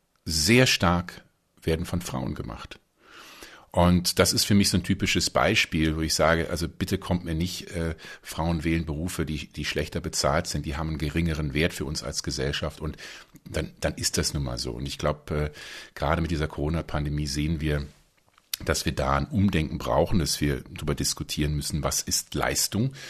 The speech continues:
für uns als Gesellschaft, wie wollen wir das honorieren? Und, äh, also sprich, wenn man sich die Gründe für diese neunzehn Prozent Gender Pay Gap anschaut, dann sieht man, äh, das ist nicht von Frauen gewählt, sondern das ist <laughs> meistens von Männern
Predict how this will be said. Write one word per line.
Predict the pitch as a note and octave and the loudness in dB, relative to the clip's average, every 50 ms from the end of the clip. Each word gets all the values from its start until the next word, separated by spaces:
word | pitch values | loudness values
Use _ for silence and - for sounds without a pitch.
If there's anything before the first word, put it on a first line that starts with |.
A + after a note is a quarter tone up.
| - - - - - | -16 -16 -18 -20 -18
für | - - C#2 | -10 -8 -6
uns | E2 E2+ - E2 | -4 -4 -2 -4
als | D#2 D2+ - | -4 -4 -2
Gesellschaft, | - D#2+ D2 D#2 C#2 C#2+ D2+ - F#2 E2+ - - | -4 -4 -2 -2 -2 0 0 0 -2 -2 -2 -2
wie | F2+ D#2+ D2 | -4 -2 0
wollen | D2 D2 D2+ D2 | 0 0 0 0
wir | D2 C#2+ | -2 -2
das | C#2+ C#2 - - - | -2 -2 -2 -2 -2
honorieren? | D#2+ D2+ D2 C#2+ C2 C2+ D2 F2 F#2+ F#2+ E2+ | -2 -2 0 -2 -2 -2 0 2 4 4 4
Und, | D2 D2 D2 - - | 4 2 0 0 0
äh, | D#2+ D2+ D2 - - - - - - - - - - - | 0 0 0 -2 -6 -14 -14 -12 -12 -12 -14 -16 -12 -2
also | - F2+ F2 D#2 F2 F2 F2+ | 4 4 6 6 6 4 6
sprich, | - - - - G#2 - - - - - _ _ _ | 4 4 8 8 8 8 8 4 0 -2 _ _ _
wenn | - F#2+ F2 F2 | 2 4 6 8
man | F2 E2+ | 8 6
sich | F2 F#2 E2+ - | 6 2 0 0
die | - D#2+ | -2 -4
Gründe | - - E2 F#2 A2 B2+ G2+ E2 C#2 | -2 2 4 6 6 8 6 6 4
für | - - - D#2+ | 2 0 0 2
diese | D2+ E2+ D#2 D2 D#2 | 2 2 2 2 2
neunzehn | D#2 D2+ D#2 E2 E2+ - - D#2 - | 2 4 4 2 2 2 2 0 0
Prozent | - D#2 C#2+ - - F2+ E2 E2 D#2 | -2 -4 -2 0 2 2 2 2 2
Gender | - D2 D2+ D#2 D2 D2 | 2 0 2 2 0 0
Pay | - - E2 D#2 | 0 -2 -2 -2
Gap | D2+ D#2+ D2 - - - | -2 -2 -4 -4 -2 -2
anschaut, | E2 F#2+ - - - C2 C2+ D#2 - - - - - - - - _ - | 0 2 2 2 2 0 0 0 -4 -6 -16 -16 -14 -16 -16 -16 _ -4
dann | - D#2 D2+ | -2 -2 -2
sieht | C#2+ D#2+ E2+ - - | 0 -2 -4 -2 0
man, | F2 D#2 D#2 D#2 D#2+ - - - | 0 2 2 2 0 -2 -4 -6
äh, | - E2 D#2 D2+ D#2 - - | -4 -2 0 0 0 -2 -4
das | - C#2+ - - - | -4 -4 -4 -4 -4
ist | - - | -4 -4
nicht | F2 D#2 - | -4 -6 -4
von | - E2 C#2+ | -4 -6 -6
Frauen | - - D2 C#2+ D2 D2 D2 | -6 -4 -2 -2 0 0 -2
gewählt, | D2 C#2+ C2+ C#2 C#2+ E2 F2+ - - - _ - | -2 -4 -2 0 0 0 0 -2 -6 -10 _ -14
sondern | - - C#2+ C#2+ D2 D2 D2 | -8 -6 -4 -2 -2 -2 -2
das | C#2 C#2+ - - | -2 -2 -4 -2
ist | - - - - - - - _ - A2 F#2 - | -2 -2 -2 -2 -2 -8 -12 _ -4 -4 -4 -4
<laughs> | - - - - | -8 -12 -12 -6
meistens | - - - - - - E2+ - | -4 -2 -2 0 -2 -2 -2 -2
von | - F#2 F2 | 0 2 2
Männern | D2+ C#2+ D2+ E2 E2+ F2 F2 | 4 4 4 4 4 2 0